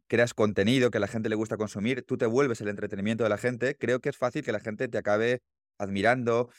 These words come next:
incluso idolatrando en algunos casos de gente que son muy seguidores, o como mínimo teniendo buen feeling hacia ti. Y cuando tú produces eso en los demás, porque los entretienes con tu, con tu marketing de contenidos, es más fácil que, que, que atraigas talento,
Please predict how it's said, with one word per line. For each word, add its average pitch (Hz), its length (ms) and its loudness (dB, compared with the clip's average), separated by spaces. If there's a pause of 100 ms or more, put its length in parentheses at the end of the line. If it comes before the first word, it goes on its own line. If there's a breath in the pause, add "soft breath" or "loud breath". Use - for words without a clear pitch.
(140)
incluso 104 340 -4
idolatrando 117 520 2
en 110 80 0
algunos 101 360 -2
casos 120 300 -2
de 98 100 -4
gente 107 240 -6
que 101 60 -14
son 104 120 -4
muy 104 100 0
seguidores, 117 580 4 (200 soft breath)
o - 100 -8
como 107 180 -2
mínimo 135 280 -2
teniendo 123 300 -2
buen 123 180 2
feeling 117 340 -2
hacia 95 220 -6
ti. 82 180 -10 (380)
Y 110 100 0
cuando 98 260 4
tú 127 160 4
produces 135 460 4
eso 135 360 2
en 120 80 0
los 110 120 0
demás, 135 440 0 (120)
porque 95 540 0
los 90 160 -4
entretienes 120 540 0
con 101 180 -2
tu, 95 640 0
con 90 200 -10
tu 92 140 -2
marketing 107 400 2
de 98 80 2
contenidos, 113 640 0 (800)
es 127 160 6
más 139 180 2
fácil 104 440 0 (220)
que, 101 240 2
que, 98 300 2
que 104 80 2
atraigas 107 360 2
talento, 95 420 -4